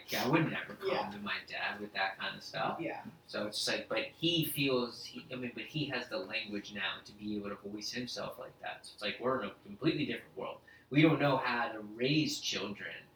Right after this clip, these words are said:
Speaker 1: this way because we're just starting to understand what it's like to open up emotionally with
Speaker 2: Yeah.
Speaker 1: other people. And that's the, the feminine, more, I think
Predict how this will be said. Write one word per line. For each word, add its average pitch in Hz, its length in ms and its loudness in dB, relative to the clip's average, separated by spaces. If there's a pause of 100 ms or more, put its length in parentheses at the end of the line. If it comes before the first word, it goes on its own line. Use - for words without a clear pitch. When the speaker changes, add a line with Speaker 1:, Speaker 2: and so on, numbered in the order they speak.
(300)
Speaker 1:
this 120 340 0
way 104 360 0
because 104 320 -4
we're 123 160 4
just 120 240 0
starting 120 420 2
to - 160 -10
understand 117 500 -4
what 107 120 -4
it's 104 160 -10
like 107 380 -2
to 104 160 0 (340)
open 113 360 0
up 123 200 0
emotionally 104 800 -6 (200)
with - 120 0
Speaker 2:
Yeah. - 80 4
Speaker 1:
other 104 120 2
people. - 440 -6 (380)
And 107 140 -2
that's 113 460 -2
the, 107 440 -2
the 104 100 -4
feminine, 110 1000 -2
more, 107 680 -2
I - 440 -16
think 107 240 -10